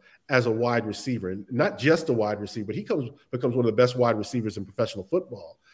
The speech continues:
Uh, he has a great year with the Buffalo Bills. Then he winds up being traded to the Miami Dolphins.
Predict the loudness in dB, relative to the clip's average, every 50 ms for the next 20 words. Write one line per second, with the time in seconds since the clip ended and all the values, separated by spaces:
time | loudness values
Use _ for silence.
0 | _ -20 -20 _ _ _ -2 0 0 2 0 0 -4 -6 -4 -2 -2 -2 -2 -6
1 | -6 0 2 2 2 2 0 0 2 2 2 0 0 0 0 0 0 -2 -2 -4
2 | 0 4 6 6 8 8 6 6 4 2 0 -6 -10 -16 _ _ _ _ _ _
3 | _ _ 0 2 4 4 4 4 2 2 2 0 -2 -2 -2 -2 -2 -4 -2 0
4 | 0 2 4 2 2 0 0 -4 -4 -2 0 0 0 0 -2 0 2 4 4 4
5 | 2 2 0 0 0 -4 -8